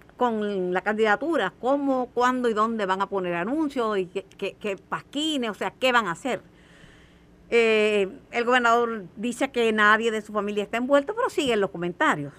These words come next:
siguen los comentarios y siguen, eh, siguen preguntándole lo mismo, ¿verdad? Eh, eso por un lado. Pero hoy rompe la noticia, eh, de, de la gobernadora,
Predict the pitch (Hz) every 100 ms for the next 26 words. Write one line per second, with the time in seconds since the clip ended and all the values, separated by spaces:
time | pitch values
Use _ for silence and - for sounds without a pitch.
0 | - 208 220 214 202 190 190 277 285 285
1 | 269 233 202 214 202 202 185 180 - -
2 | - - - 185 180 170 240 240 226 196
3 | 180 208 214 196 180 170 165 160 156 165
4 | 214 403 359 147 151 160 381 - - -
5 | _ - 165 143 127 - - 269 226 170
6 | 143 - 220 269 277 277 277 285 277 277
7 | 277 254 226 254 311 - - - - -
8 | - - - - - 208 196 190 185 180
9 | 170 - - 165 185 196 190 175 170 170
10 | 170 202 190 190 170 185 190 185 196 226
11 | 208